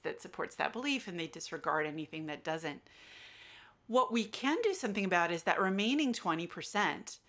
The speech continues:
These are people who are operating out of this dominant sense of power, not because they think that's the only way the world can work, but because typically what we find,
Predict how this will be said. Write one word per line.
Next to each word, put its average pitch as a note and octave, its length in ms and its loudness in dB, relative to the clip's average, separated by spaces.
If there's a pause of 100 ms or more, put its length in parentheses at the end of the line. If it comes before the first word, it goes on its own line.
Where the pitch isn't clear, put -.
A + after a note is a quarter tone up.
(240)
These D#4 360 2
are G4 80 0
people F#3 680 2
who F#3 480 2
are E3 260 2
operating F#3+ 920 2
out D#3+ 200 4
of E3 140 -4
this E3 180 -8
dominant F3+ 560 0
sense E3 260 -4
of - 100 -12
power, E3+ 600 2
not A3 260 2
because B3 320 -2
they F#3 120 0
think F3 240 -6
that's E3+ 200 -6
the - 200 -6
only G3 260 0
way F3+ 160 0
the E3+ 140 -2
world D#3+ 320 -2
can D3+ 180 -6
work, E3+ 340 -6 (400)
but A3+ 140 4
because G3+ 480 2 (540)
typically A#3+ 400 2
what G3+ 180 2
we F#3 80 0
find, F3+ 560 0